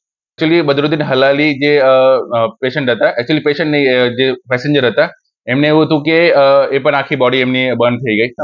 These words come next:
હા, અને, અ, within, અ, જે પી એમ રૂમમાં હતા, હું આઈડેન્ટિફાઈ કરી શકું છું. But, અ, with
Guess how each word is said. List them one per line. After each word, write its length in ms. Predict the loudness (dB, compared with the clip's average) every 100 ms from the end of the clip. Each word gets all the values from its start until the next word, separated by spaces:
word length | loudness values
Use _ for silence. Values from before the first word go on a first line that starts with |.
| 0
હા, 300 | 2 2 0
અને, 400 | 0 2 2 2
અ, 220 | 2 2
within, 400 | 0 -2 -2 2
અ, 300 | 2 4 0
જે 120 | -4
પી 160 | -4 0
એમ 180 | 0 0
રૂમમાં 240 | -2 -2
હતા, 120 | -2
હું 400 | -2 -2 -2 0
આઈડેન્ટિફાઈ 360 | 0 0 -2 -2
કરી 180 | -2 -2
શકું 240 | -4 -4
છું. 180 | -6 -10 _ _ _ _ -2
But, 240 | -2 2
અ, 360 | 2 4 2
with 80 | 0